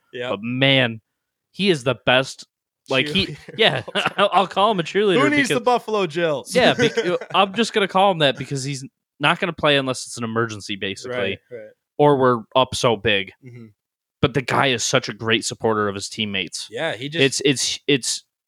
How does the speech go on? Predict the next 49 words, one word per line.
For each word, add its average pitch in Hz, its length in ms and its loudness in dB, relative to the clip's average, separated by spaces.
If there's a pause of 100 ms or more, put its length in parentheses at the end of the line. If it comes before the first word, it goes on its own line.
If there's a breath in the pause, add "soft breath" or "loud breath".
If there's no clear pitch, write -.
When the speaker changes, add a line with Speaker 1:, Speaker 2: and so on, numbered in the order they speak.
(240)
Speaker 2:
special. 107 760 -2
Speaker 1:
It 131 100 -4
is. 170 400 -2
Speaker 2:
I, 139 240 4
I 139 100 4
can't 147 320 2
say 143 220 4
that 131 200 4
word 127 280 2
enough. 110 480 2
Like, 104 180 -2
this 127 160 0
team 135 300 0
is 113 100 0
special. - 600 0
Speaker 1:
It 123 80 -8
is. 175 320 0
And 156 160 -2
they've 190 160 2
been 214 120 2
saying 202 220 0
that 185 160 2
since 151 240 -6
day 147 320 2
one. 127 360 0
I 117 80 -6
mean, 131 400 -6 (640)
Dawkins, 160 580 2
he's 165 200 0
been 156 180 -2
telling 156 300 2
everybody, 123 520 2
every 135 180 2
time 143 260 0
he's 135 160 -4
on 143 140 0
the 131 60 -4
media 135 320 0
questions 135 420 -2
after 127 220 0
the 117 80 -10
games, 113 320 -6
"Everybody's 147 560 2
writing 143 240 2
us - 140 -4
off. 123 280 2
Everybody's, 143 800 0
you 135 80 -4
know, 131 240 2